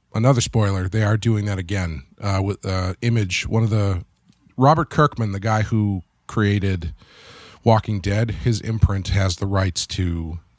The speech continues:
Transformers and G I Joe, and he just, they just put out a new comic where the, much like the movie, the secret ending of the comic is that it's, uh,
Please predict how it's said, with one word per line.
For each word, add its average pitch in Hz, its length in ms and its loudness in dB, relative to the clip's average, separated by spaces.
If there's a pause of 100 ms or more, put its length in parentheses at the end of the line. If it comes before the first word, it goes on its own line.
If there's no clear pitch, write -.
(580)
Transformers 98 600 -2
and 92 100 -6
G 92 160 0
I 90 80 0
Joe, 90 400 -2
and 90 160 -8
he 104 100 -2
just, 92 460 -6
they 98 80 -4
just 104 200 -4
put - 140 4
out 131 140 2
a 113 40 -2
new 117 280 -2
comic 110 580 -4 (320)
where 107 160 -2
the, 98 180 -4 (140)
much 127 260 0
like 127 140 0
the - 80 -4
movie, 107 300 2
the 95 100 -4
secret 117 440 -2
ending 104 280 -4
of 90 80 -6
the 87 60 -8
comic 98 440 -4
is 85 120 -6
that 90 220 -4
it's, - 280 -8
uh, - 120 -10